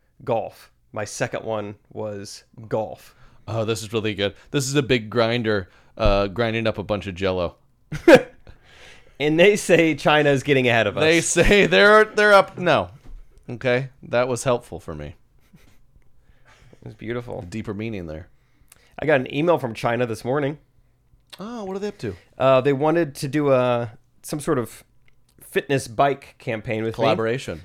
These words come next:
Speaker 1: Yeah. Here's, I'm just gonna read you the first sentence. <clears throat> "I'm Josh from yada, yada, yada. As a professional fitness company, we want more people to have a healthy body and life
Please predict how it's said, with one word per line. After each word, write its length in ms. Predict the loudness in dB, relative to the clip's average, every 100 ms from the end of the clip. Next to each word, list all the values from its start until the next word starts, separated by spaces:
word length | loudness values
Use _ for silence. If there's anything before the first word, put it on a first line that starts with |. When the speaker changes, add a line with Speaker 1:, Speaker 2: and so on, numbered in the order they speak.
| -2
Speaker 1:
Yeah. 340 | 2 2 2 -8
Here's, 360 | -2 2 2 0
I'm 100 | -4
just 120 | 0
gonna 140 | 0
read 160 | 0 -2
you 60 | -4
the 80 | -2
first 260 | -2 -2
sentence. 460 | -4 -6 -8 -12 -18 -14 -14 -14 -18
<clears throat> 400 | -20 -12 -8 -2 0 0 -6 -14 _ _ _ _ _ _ -4
"I'm 240 | -2 0
Josh 380 | 4 4 4 2
from 180 | -2 -2
yada, 220 | -2 -4
yada, 160 | -6 -2
yada. 420 | 2 2 2 -2 -6 -8
As 200 | 0 0
a 60 | 0
professional 500 | -4 0 0 2 -4
fitness 380 | -2 -2 -2 -2
company, 520 | -2 0 -2 -4 -8 _ _
we 120 | -2
want 200 | 0 0 0
more 200 | -2 -2
people 320 | -6 -6 -2
to 100 | 0
have 140 | 2
a 80 | 0
healthy 340 | 0 -2 -2
body 460 | 0 2 2 -2 -8 _ _ _ -20 _ _ 0
and 280 | 2 2 2
life 460 | 0 -2 -6 -20